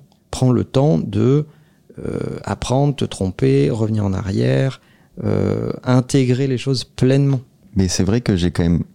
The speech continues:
Speaker 2: beaucoup ce truc-là de me dire, à l'âge que j'ai aujourd'hui, c'est-à-dire vingt-trois ans,
Speaker 1: C'est fou,
Speaker 2: euh,
Speaker 1: cette
Speaker 2: je,
Speaker 1: information est
Speaker 2: j'ai,
Speaker 1: fausse.
Speaker 2: j'aimerais être,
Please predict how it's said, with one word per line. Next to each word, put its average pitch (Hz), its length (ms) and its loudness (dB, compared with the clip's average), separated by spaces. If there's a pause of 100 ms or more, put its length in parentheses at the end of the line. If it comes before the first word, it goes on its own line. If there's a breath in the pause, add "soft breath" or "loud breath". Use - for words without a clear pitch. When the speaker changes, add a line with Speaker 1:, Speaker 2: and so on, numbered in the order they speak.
(380)
Speaker 2:
beaucoup 107 360 2
ce - 60 -2
truc-là 107 340 0
de 98 80 2
me 87 120 4
dire, 98 280 2 (220)
à - 80 -2
l'âge 87 460 0 (320)
que 90 140 0
j'ai 87 120 2
aujourd'hui, 85 380 2 (220)
c'est-à-dire 78 280 0
vingt-trois 78 440 0
ans, 123 200 0 (420 soft breath)
Speaker 1:
C'est - 260 -6
fou, - 120 0
Speaker 2:
euh, 78 380 2 (140)
Speaker 1:
cette 80 180 0
Speaker 2:
je, 92 60 0
Speaker 1:
information 90 480 0
est - 20 2
Speaker 2:
j'ai, - 60 0
Speaker 1:
fausse. - 160 0
Speaker 2:
j'aimerais 95 560 2 (340)
être, - 240 -2